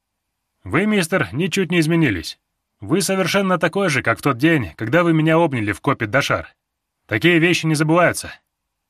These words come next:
"Надень же шляпу, Гарри", сказал инженер. "Дождь льёт, как из ведра, и вежливость не должна доводить до простуды". "Может быть, вы хотите переждать дождь, мистер Старр?" спросил Гарри Форд.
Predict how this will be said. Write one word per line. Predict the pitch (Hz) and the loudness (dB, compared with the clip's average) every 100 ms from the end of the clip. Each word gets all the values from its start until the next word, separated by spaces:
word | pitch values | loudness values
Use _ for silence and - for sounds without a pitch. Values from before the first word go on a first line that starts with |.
| _ _ _ _ _ _ _ _ _ | _ _ _ _ _ _ _ _ _
"Надень | 95 104 123 156 | -4 0 2 2
же | 147 | 2
шляпу, | 135 185 165 110 | 0 2 2 0
Гарри", | 107 82 - _ _ _ _ _ | -2 -2 -8 _ _ _ _ _
сказал | - 147 113 87 | -6 -2 -2 -2
инженер. | 85 135 104 76 _ _ _ _ _ _ | -2 -2 -2 -6 _ _ _ _ _ _
"Дождь | 113 87 151 160 - | -10 0 2 2 2
льёт, | 147 170 | 2 2
как | 160 | 2
из | 156 143 | 2 2
ведра, | 160 160 90 - | 2 2 0 -2
и | 104 117 | 0 2
вежливость | 156 156 156 147 - | 2 2 2 2 -2
не | 127 151 | -2 2
должна | 170 165 | 2 2
доводить | 151 123 123 110 | 0 0 -2 -4
до | 104 | -2
простуды". | 120 - 107 78 - _ _ _ _ _ _ _ _ _ _ _ _ | -2 -2 -4 -6 -14 _ _ _ _ _ _ _ _ _ _ _ _
"Может | 107 165 170 | -2 0 0
быть, | 180 170 | 0 0
вы | 123 170 | 2 2
хотите | 160 175 180 170 | 2 -2 -2 -2
переждать | 151 160 160 226 180 | 0 0 2 0 0
дождь, | 123 - - - | -2 -2 -10 -6
мистер | 120 131 | -4 -4
Старр?" | 107 107 - _ _ _ _ _ _ | -2 -2 -4 _ _ _ _ _ _
спросил | - 175 156 101 | -6 -2 -2 -2
Гарри | 95 92 107 | -2 -2 -2
Форд. | 117 - - | -4 -6 -12